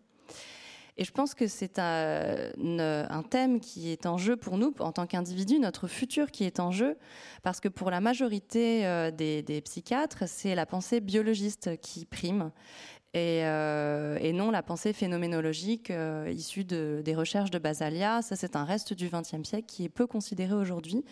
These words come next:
Et je pense que c'est un drame, un drame historique, parce que si l'on ne fait confiance qu'à la, la pensée biologiste,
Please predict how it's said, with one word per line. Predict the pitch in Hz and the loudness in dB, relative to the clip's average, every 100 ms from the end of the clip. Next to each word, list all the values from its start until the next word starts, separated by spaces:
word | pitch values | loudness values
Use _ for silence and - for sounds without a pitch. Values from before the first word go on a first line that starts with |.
| - - - | -14 -14 -4
Et | 180 | -2
je | 202 | 0
pense | 240 277 | 0 0
que | - | 0
c'est | 240 208 196 | 0 0 0
un | 190 | 0
drame, | 185 180 196 226 - | 2 0 0 0 0
un | 170 | 0
drame | 175 202 | 0 0
historique, | - - - 226 214 - - | -2 -2 2 2 2 -2 -4
parce | 175 - | -4 -4
que | - 165 160 - - - | -2 -2 -2 -12 -20 -16
si | - - 202 202 190 | -12 -4 0 2 2
l'on | 180 175 | 2 0
ne | 170 160 | 0 0
fait | - | -2
confiance | 165 175 214 208 | -4 -2 0 -2
qu'à | - 180 | -2 -2
la, | 165 156 151 - - - - - - | -2 -2 -4 -4 -6 -8 -10 -12 -8
la | 156 | -8
pensée | 160 170 - 190 | -4 -4 -4 -4
biologiste, | 170 170 175 170 208 262 - | -2 -2 -2 0 -2 -4 -4